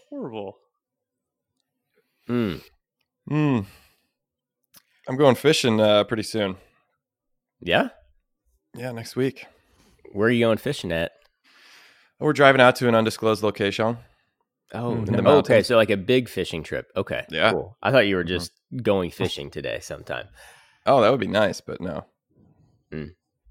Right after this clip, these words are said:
Speaker 3: No, I don't think fishing's on the lo-, on the list of essential things. I'm just kidding.
Speaker 2: Mm.
Speaker 3: We can do what we want, but, um, yeah, driving out with some buddies. It's the, it's the yearly,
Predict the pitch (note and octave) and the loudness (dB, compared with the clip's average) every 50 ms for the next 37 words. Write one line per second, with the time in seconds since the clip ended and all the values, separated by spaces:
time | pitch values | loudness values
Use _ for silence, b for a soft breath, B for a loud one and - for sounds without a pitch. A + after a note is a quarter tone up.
0 | _ _ _ - F#2+ F2 F2 F#2+ G#2+ G2+ G2+ F#2+ - - G2 F#2 - F#2 F2 F2+ | _ _ _ -6 -4 -2 0 0 0 -2 -2 -6 -4 -6 -6 -6 -6 -8 -8 -6
1 | F2 E2+ E2+ F2 F2+ F2 - - - F#2 F2+ E2+ D#2+ D#2+ C#2+ D#2+ F2 F2+ - - | -6 -6 -4 -4 -4 -4 -4 -6 -8 -8 -6 -6 -8 -8 -8 -8 -10 -10 -10 -12
2 | E2 D#2+ D#2+ - - D#2 D#2+ E2 - - - D#2+ - _ _ _ _ _ _ _ | -14 -14 -14 -12 -12 -12 -12 -10 -10 -10 -10 -10 -12 _ _ _ _ _ _ _
3 | _ _ _ _ _ _ _ _ _ _ _ _ _ - F#2 E2 D#2 F2 - - | _ _ _ _ _ _ _ _ _ _ _ _ _ -12 -10 -10 -10 -12 -14 -18
4 | _ _ _ _ _ _ _ _ _ _ _ - - - - - - - D2 D2+ | _ _ _ _ _ _ _ _ _ _ _ -20 -20 -20 -20 -20 -20 -16 -14 -14
5 | D2+ C#2+ - _ _ _ _ _ _ _ _ _ _ _ _ _ _ _ _ _ | -14 -16 -18 _ _ _ _ _ _ _ _ _ _ _ _ _ _ _ _ _
6 | _ _ _ _ _ _ _ _ _ _ _ _ _ - E3 - D#3+ C3 B2 A#2 | _ _ _ _ _ _ _ _ _ _ _ _ _ -10 -4 -4 0 2 4 2
7 | A2+ A2 A2 G#2 G2 G2+ G#2 G2 - - G#2 A2 - - - A2+ A2+ A2+ A2 G#2+ | 4 2 2 4 4 4 4 2 0 2 4 4 4 2 2 2 4 6 6 6
8 | G#2 G2+ G2 F#2 - - - _ _ _ _ _ _ _ _ _ _ _ _ _ | 4 2 -2 -6 -10 -16 -20 _ _ _ _ _ _ _ _ _ _ _ _ _
9 | _ _ _ _ _ - A#2 A2 G#2 F#2 G2+ G#2 G2 G#2 G2+ F#2+ G2 - G#2 F#2 | _ _ _ _ _ 0 2 2 2 4 2 0 2 2 0 -2 -2 -4 -2 0
10 | G2 G2 G2 G2 F#2 - - - - F#2+ F#2+ F#2 F#2 F#2+ - - - F#2+ F#2 F#2 | 0 0 0 -2 -4 -8 -14 -8 -4 -4 -4 -4 -4 -8 -14 -10 -8 -6 -4 -2
11 | G2 F#2+ F#2 F#2 F2+ F2+ | -2 -2 -2 -2 -4 -6